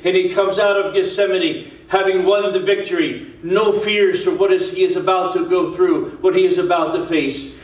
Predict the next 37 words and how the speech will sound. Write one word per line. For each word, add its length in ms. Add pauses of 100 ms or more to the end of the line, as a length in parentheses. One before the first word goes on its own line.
(140)
And 100
they 80
will 220
take 260
him, 480
they 140
will 140
slice 500
him, 340 (140)
they 100
will 160
rip 240
him 140
apart. 560 (140)
His 220
bowels 440
will 80
stare 340
at 120
him, 400
his 260
guts 280
will 180
hang 280
from 240
him. 260 (220)
He 100
will 200
be 500
marred, 520
in, 320
as 260
in, 440
he'll 160
be 220
totally 600
unidentifiable. 1080